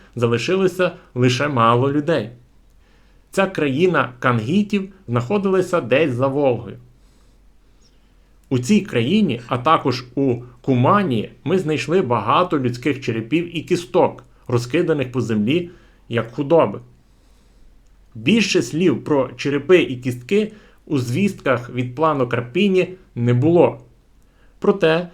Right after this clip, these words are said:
в англомовній Вікіпедії мені ще вдалося знайти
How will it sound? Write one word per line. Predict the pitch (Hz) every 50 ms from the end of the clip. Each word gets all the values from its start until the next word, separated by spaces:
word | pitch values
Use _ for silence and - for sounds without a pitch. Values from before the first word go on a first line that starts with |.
| - _ _ _ _ -
в | 131
англомовній | 143 139 139 165 190 220 220 208 180 165
Вікіпедії | 143 139 127 139 123 123 175 190 190 170 175 165 165 156 - - - - -
мені | 127 139 175 214 226
ще | - - - 190 185 165
вдалося | - 127 120 135 139 147 180 208 196 190 - 185 165 131 -
знайти | 127 120 127 135 131 127 127 127 160 185 196 170